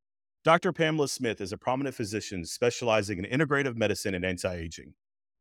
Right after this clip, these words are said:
With extensive experience in personalized healthcare, she's recognized for her expertise in hormone balancing,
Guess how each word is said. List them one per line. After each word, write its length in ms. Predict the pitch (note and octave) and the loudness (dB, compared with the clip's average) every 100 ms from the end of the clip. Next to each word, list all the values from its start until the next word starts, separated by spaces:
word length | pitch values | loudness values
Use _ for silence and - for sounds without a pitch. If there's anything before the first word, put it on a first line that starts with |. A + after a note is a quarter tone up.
| - | 0
With 200 | A#2 A#2+ | 2 2
extensive 420 | - - F3+ F#3+ | 0 0 0 0
experience 640 | F3 - - B2+ G#2 F#2+ G#2 | -4 -4 2 4 4 2 -2
in 120 | F2+ | 0
personalized 580 | A#2+ F3+ C3 B2 A#2+ - | 0 0 0 0 0 0
healthcare, 500 | G2+ - G2+ F2 F2 | -2 0 -2 -2 -2
she's 260 | D#3+ C#3+ | -4 2
recognized 480 | D3 C#3+ A#2+ A2 G2 | 2 2 2 2 2
for 140 | G#2+ | 0
her 140 | G2 C3 | 0 -2
expertise 580 | C#3+ - C3+ B2+ A2+ G#2 | -4 -4 -2 0 -2 -2
in 120 | A2 | -2
hormone 360 | - C#3 D3 | 2 4 4
balancing, 580 | C3 C3 C3 - C3+ C3+ | 6 4 4 0 -2 -2